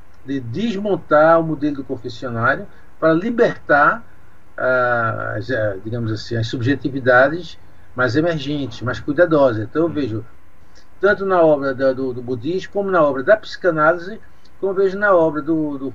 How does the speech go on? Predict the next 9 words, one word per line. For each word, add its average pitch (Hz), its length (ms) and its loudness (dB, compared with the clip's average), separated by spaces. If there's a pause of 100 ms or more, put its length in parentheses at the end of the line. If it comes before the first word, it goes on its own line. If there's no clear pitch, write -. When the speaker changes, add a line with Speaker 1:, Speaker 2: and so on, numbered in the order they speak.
Speaker 1:
Foucault, 175 460 -4 (380)
eh, 151 300 -2
contribuições 190 840 0
que 214 240 -10
avançam 185 580 2
no 185 120 -2
mesmo 208 280 0
sentido 185 600 -2
de, 170 360 0